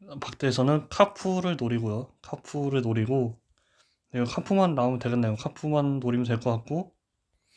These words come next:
그다음 이제 아이코닉에서는 카시아스. 일단 아이코닉 먼저 갑니다. 어차피 여기서 흰색이 나올 게 안 봐도 뻔하기 때문에. 역시나 이스콜을 주네요. 이스콜은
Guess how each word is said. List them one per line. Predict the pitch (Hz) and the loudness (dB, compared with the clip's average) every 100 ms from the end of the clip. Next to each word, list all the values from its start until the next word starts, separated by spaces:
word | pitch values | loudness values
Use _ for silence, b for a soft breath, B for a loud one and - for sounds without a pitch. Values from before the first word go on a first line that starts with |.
| b b _ _ _ _ _ _ _ | b b _ _ _ _ _ _ _
그다음 | 120 120 123 123 123 _ _ _ _ _ _ _ _ _ 127 | 2 4 4 2 -4 _ _ _ _ _ _ _ _ _ -8
이제 | 120 117 | -2 2
아이코닉에서는 | 117 160 - 170 143 123 123 156 175 - _ _ _ _ _ _ b b b b | 4 4 4 2 4 2 2 2 0 -6 _ _ _ _ _ _ b b b b
카시아스. | - 185 165 - - 113 _ _ _ _ _ _ _ | 0 4 4 2 -4 -10 _ _ _ _ _ _ _
일단 | 120 | 0
아이코닉 | 131 - 147 | 2 4 4
먼저 | 123 113 | 4 4
갑니다. | 117 120 107 - - | 2 4 0 -4 -4
어차피 | 143 - 131 | -2 4 4
여기서 | 120 120 170 170 - | 4 2 2 0 -4
흰색이 | 185 175 165 | -2 2 2
나올 | 127 120 | 2 2
게 | 120 | 0
안 | 113 | 0
봐도 | 120 113 | -2 0
뻔하기 | 165 160 | 0 2
때문에. | 160 113 113 117 _ _ _ _ _ _ _ - - | 0 0 -2 -4 _ _ _ _ _ _ _ -20 -12
역시나 | 110 - 120 104 - _ _ _ _ B B B B B B B _ _ | -8 -2 -2 -2 -6 _ _ _ _ B B B B B B B _ _
이스콜을 | 135 135 - 190 180 | -4 -4 0 4 4
주네요. | - 131 123 123 | 4 2 4 2
이스콜은 | 131 117 - 143 135 151 165 | -2 -6 -6 -2 2 2 0